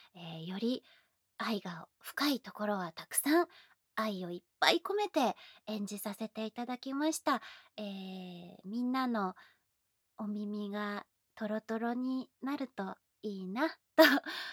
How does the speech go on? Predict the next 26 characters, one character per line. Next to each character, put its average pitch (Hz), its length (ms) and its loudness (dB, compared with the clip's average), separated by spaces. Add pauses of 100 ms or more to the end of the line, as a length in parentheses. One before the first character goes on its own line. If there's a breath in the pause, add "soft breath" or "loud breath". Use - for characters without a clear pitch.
(100)
思 208 180 -2
っ 208 80 -4
て - 160 -10
お 180 80 -6
り 180 140 -6
ま 233 220 2
す。 269 840 4 (720 loud breath)
そ 226 140 -10
う 226 100 -6
だ 208 220 -4
な 220 800 0 (260)
あ。 - 60 0
あ 240 60 0
と、 208 680 0 (580)
な 240 120 -2
ん 254 40 -2
か、 214 400 0 (480)
な 233 120 -2
ん 277 60 4
で 247 100 2
し 214 80 -2
ょ 185 60 -4
う、 - 20 -14
こ 185 120 -4
う、 180 60 -2
珍 208 240 4